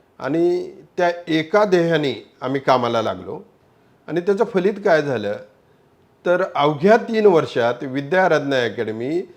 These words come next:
देशातील नंबर वनची अकॅडमी म्हणून नावारूपास आली. अकॅडमीला एवढं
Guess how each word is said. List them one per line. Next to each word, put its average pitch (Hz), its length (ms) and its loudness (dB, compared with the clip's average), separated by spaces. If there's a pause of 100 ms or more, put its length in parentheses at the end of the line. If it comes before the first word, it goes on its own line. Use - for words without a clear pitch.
(180)
देशातील 143 920 0 (340)
नंबर 165 440 0
वनची 202 460 0
अकॅडमी 131 560 0
म्हणून 127 600 -4
नावारूपास 131 600 0
आली. - 240 -20 (280)
अकॅडमीला 165 680 0 (760)
एवढं 160 640 0